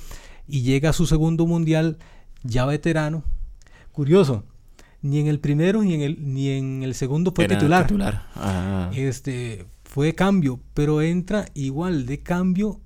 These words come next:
Speaker 1: eh, pone la asistencia para que Costa Rica le empate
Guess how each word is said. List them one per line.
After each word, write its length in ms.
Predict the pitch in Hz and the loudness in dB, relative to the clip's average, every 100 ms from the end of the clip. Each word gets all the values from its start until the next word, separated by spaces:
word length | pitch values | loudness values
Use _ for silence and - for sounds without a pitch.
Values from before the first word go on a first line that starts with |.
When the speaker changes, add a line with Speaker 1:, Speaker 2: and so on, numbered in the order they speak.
| - - - - - - - - | -20 -20 -20 -20 -20 -20 -16 -6
Speaker 1:
eh, 480 | 135 131 123 120 - | -2 -2 -2 -4 -2
pone 220 | 143 165 | 0 2
la 80 | 160 | 0
asistencia 680 | 135 - 147 147 147 156 - - | -2 -2 -2 -2 -2 -4 -6 -10
para 240 | - 123 117 | -4 -2 -4
que 260 | - - | -8 -12
Costa 320 | - 117 - 117 | -6 -6 -2 -2
Rica 320 | 123 123 147 | -2 -2 -2
le 100 | 139 | 0
empate 640 | 113 - 123 - 135 135 | -2 -2 -2 -2 -4 -4